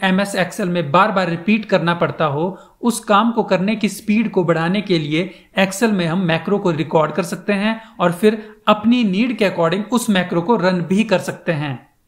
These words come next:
अब हम फिर से किसी भी शीट टैब पे राइट क्लिक करके इंसर्ट ऑप्शन को ओपन कर लेते हैं, लेकिन इस डायलॉग बॉक्स के अंदर अब अगर हम स्प्रेडशीट सॉल्यूशंस टैब पे क्लिक करते हैं तो इसके अंदर हमें ये इनबिल्ट टेम्पलेट्स शो होती हैं,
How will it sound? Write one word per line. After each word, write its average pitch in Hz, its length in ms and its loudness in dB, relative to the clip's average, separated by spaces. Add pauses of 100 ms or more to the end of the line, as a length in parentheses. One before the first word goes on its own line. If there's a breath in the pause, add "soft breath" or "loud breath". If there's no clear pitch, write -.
(380)
अब 190 160 4
हम 190 140 0
फिर 220 200 0
से 185 180 0
किसी 208 340 0
भी 208 120 2
शीट 196 260 -2
टैब 180 200 2
पे 190 60 2
राइट 180 320 0
क्लिक 175 240 0
करके 185 340 0 (320 loud breath)
इंसर्ट 220 400 2
ऑप्शन 180 320 0
को 185 220 -4
ओपन 170 260 0
कर 185 140 4
लेते 190 240 0
हैं, 208 400 -4 (140)
लेकिन 185 520 2
इस 226 180 -2
डायलॉग 165 360 2
बॉक्स 170 340 0
के - 120 -2
अंदर 147 360 0 (220 loud breath)
अब 214 200 2
अगर 170 240 2
हम 170 240 -2 (220 loud breath)
स्प्रेडशीट 202 580 0
सॉल्यूशंस 185 580 -2
टैब 196 220 2
पे 196 80 0
क्लिक 190 280 0
करते 185 240 0
हैं 170 300 -2 (220 loud breath)
तो 202 160 2
इसके 226 280 0
अंदर 185 260 2
हमें 175 260 0
ये 175 140 0
इनबिल्ट 180 480 0
टेम्पलेट्स 175 460 -2
शो 190 220 2
होती 170 320 0
हैं, 139 300 -4